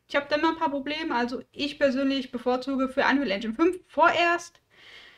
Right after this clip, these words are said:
Power of two plus one. Vielleicht gibt's ja demnächst irgendwie ein Update für Unreal Engine fünf.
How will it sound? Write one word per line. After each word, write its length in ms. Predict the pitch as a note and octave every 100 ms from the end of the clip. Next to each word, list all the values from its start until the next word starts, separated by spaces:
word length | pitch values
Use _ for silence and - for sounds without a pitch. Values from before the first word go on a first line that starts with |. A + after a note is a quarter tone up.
| _
Power 220 | - C#4 A#3
of 140 | A#3+
two 180 | - C#4
plus 300 | - F#3+ -
one. 160 | B3 B4+ - _ _ _ _
Vielleicht 280 | - C#4+ D4
gibt's 220 | F4 -
ja 60 | D4
demnächst 380 | C4+ C4+ C#4+ -
irgendwie 300 | B3 B3+ A#3+
ein 40 |
Update 340 | A3+ - G#3+
für 120 | - F#3+
Unreal 220 | G#3 G3
Engine 240 | F3+ F3+
fünf. 280 | F3+ - -